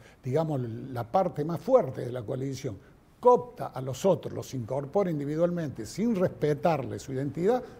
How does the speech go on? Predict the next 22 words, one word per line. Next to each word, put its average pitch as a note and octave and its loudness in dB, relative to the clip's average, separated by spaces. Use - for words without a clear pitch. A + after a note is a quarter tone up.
fracasan. A3+ -2
Esta F#3 -2
es D#3 2
la B2+ -2
realidad. B2 -2
Por C#3 0
eso, G#3 6
cuando C3 -2
yo D#3+ 2
digo E3+ 4
de - -6
hacer G#3+ 6
algo G#3 6
en - -6
conjunto, D3 -2
en A2+ -10
términos F3 -4
políticos, F#3+ -4
tiene D#3+ -4
que C#3 -6
ser F3 -4
algo G#3+ 0